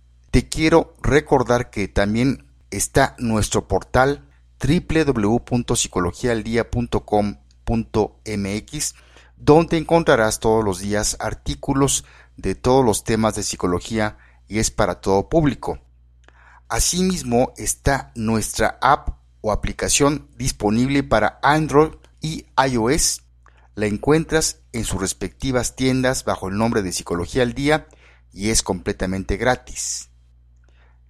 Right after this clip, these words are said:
Tanto en nuestro portal de Psicología al Día como en nuestra aplicación están todos los episodios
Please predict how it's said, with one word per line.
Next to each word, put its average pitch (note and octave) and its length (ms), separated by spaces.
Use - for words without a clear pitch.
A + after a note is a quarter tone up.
Tanto A2+ 280
en G#2+ 40
nuestro G#2 280
portal C#3 380
de C#3 60
Psicología A#2+ 540
al B2 100
Día B2+ 340
como F#2 260
en F2 60
nuestra F2+ 240
aplicación D#3 600
están - 480
todos G3 580
los C3 200
episodios G#2 800